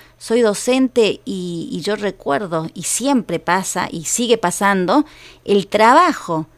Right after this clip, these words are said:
de las docentes y de los padres para poder juntar el dinero y poder llevarlos una vez al año a los chicos a la esc-, al cine. Vamos a tener el cine en Valle Viejo.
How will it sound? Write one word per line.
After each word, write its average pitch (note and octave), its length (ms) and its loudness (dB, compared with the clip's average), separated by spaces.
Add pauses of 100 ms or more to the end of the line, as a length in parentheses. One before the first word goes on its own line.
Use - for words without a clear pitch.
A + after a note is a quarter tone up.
(200)
de E3+ 160 -2
las E3+ 200 -2
docentes B3 600 -2
y F3+ 60 -6
de E3 80 -2
los D#3 140 -4
padres B3+ 540 4 (340)
para C4+ 220 2
poder D#4 240 4
juntar C#4 360 0
el C4 160 0
dinero C4+ 320 2
y C#4 60 0
poder A#3+ 300 0
llevarlos A#3 380 0
una B3 200 -2
vez A#3+ 160 0
al G#3+ 100 -2
año A#3 220 2
a G#3 40 -4
los F#3 120 -8
chicos G3 300 -6
a E3 40 -4
la D#3 80 -6
esc-, - 200 -20
al E3+ 220 -6
cine. - 420 -6 (720)
Vamos D4 320 -2
a F#3 80 -2
tener A#3 280 -4
el B3+ 100 -2
cine C4+ 360 0
en F3+ 100 2
Valle D#3+ 320 -2
Viejo. A#3 580 -6